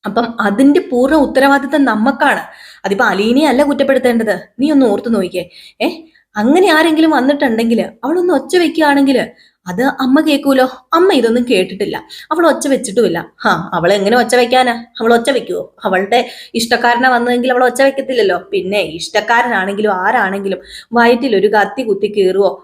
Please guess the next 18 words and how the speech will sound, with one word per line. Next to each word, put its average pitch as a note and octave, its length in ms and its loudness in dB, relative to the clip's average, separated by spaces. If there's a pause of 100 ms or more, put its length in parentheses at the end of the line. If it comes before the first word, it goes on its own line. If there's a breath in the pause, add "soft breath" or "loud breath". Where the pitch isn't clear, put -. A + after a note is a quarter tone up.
അല്ലെങ്കിൽ B3+ 280 0
ഒരു B3+ 120 -2 (120)
പിന്നു D4 360 2
വരെ G3+ 160 2
കൊണ്ടാ G3+ 340 0
മതി F#3 360 -2 (200)
ആൾക്കാർക്ക് A#3+ 400 0
ഒച്ച A#3 180 0
വെക്കാനായിട്ട്. A3 680 0 (180)
ഏ, A#3+ 60 0 (240)
അല്ലാതെ F#3+ 280 0
ഇഷ്ടക്കാരൻ C4 640 0
കുത്തി C4+ 180 -4
എന്ന് B3+ 140 -2
പറഞ്ഞുകൊണ്ട് A#3 420 0 (360 loud breath)
ഒച്ച D4 180 0
വെക്കാതിരിക്കേണ്ട C#4 540 2
കാര്യമൊന്നുമില്ലല്ലോ. C4 840 2